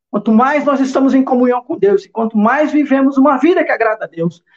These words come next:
mais as nossas orações serão segundo a sua vontade, estarão em sintonia com a vontade de Deus. Nossas palavras, nossos pensamentos e as nossas orações, elas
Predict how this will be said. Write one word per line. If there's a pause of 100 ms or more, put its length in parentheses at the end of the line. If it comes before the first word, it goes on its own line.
(200)
mais
as
nossas
orações
serão
segundo
a
sua
vontade,
estarão
em
sintonia
com
a
vontade
de
Deus. (2250)
Nossas
palavras,
nossos
pensamentos (240)
e
as
nossas
orações, (1300)
elas